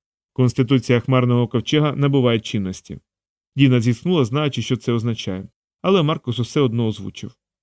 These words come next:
Це означає, що всі держави землі, їхні уряди та конституції припинили своє існування. Військових та цивільних ієрархій більше не існує. Будь-які принесені присяги,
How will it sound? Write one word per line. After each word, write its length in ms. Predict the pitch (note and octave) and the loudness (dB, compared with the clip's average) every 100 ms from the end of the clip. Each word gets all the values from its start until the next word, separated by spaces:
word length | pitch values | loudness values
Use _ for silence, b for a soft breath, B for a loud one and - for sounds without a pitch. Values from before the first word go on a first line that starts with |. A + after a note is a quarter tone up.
| _ _ _ | _ _ _
Це 120 | - C3 | 2 2
означає, 460 | A#2+ B2+ - E3 | 4 2 2 0
що 120 | C#3+ | 0
всі 180 | C3 - | -2 0
держави 440 | B2 A#2+ B2+ B2 A#2 | 0 2 2 2 2
землі, 380 | B2 B2 D3+ E3+ _ _ _ | 0 0 0 -4 _ _ _
їхні 280 | C3 B2+ B2 | 0 2 -2
уряди 420 | - C#3 B2 A#2+ | 2 4 4 2
та 120 | A2+ | 0
конституції 760 | B2 B2 B2 G#2+ D3+ - G#2+ G2+ - _ | -2 -2 -2 -2 -4 -2 -4 -4 -8 _
припинили 480 | - C3 C3 C3+ D#3 | 0 2 2 2 0
своє 280 | B2 B2 B2 | 0 0 0
існування. 540 | B2+ - F#2+ F#2+ F#2+ - _ _ _ - | 0 -4 -4 -4 -6 -12 _ _ _ 2
Військових 480 | C3 - C#3 B2 | 2 4 4 4
та 220 | A2 B2 A2+ | 4 2 0
цивільних 520 | - B2+ A#2+ A#2+ C3+ | 0 2 2 0 0
ієрархій 440 | B2 C3 D#3 - | 2 2 0 -2
більше 320 | G#2+ B2 - | -2 -2 -2
не 100 | A#2+ | -2
існує. 460 | A2+ - G#2+ G2+ B2 - _ _ _ _ _ | -2 -4 -6 -6 -8 -16 _ _ _ _ _
Будь-які 380 | C#3 D3 C3 B2+ | 2 4 2 0
принесені 500 | B2 B2+ B2 B2+ A#2 | 2 2 2 0 -2
присяги, 540 | A#2+ A#2+ D3+ D3+ A#2+ | 0 0 2 2 0